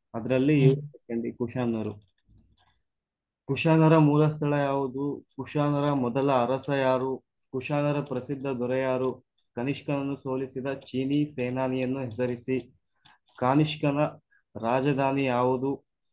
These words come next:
Speaker 1: ಕಾನಿಷ್ಕನು ಬೌದ್ಧ ಧರ್ಮ ಸ್ವೀಕರಿಸಲು ಪ್ರಭಾವ ಬೀರಿದವರು ಯಾರು?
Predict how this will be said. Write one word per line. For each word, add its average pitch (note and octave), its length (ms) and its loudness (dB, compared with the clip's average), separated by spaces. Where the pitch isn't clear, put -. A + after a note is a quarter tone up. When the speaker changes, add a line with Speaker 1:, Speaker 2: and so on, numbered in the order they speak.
Speaker 1:
ಕಾನಿಷ್ಕನು D3 600 0
ಬೌದ್ಧ C3+ 400 2
ಧರ್ಮ C3 220 -2
ಸ್ವೀಕರಿಸಲು C3 800 -2
ಪ್ರಭಾವ C3+ 520 2
ಬೀರಿದವರು B2+ 520 2
ಯಾರು? B2 480 0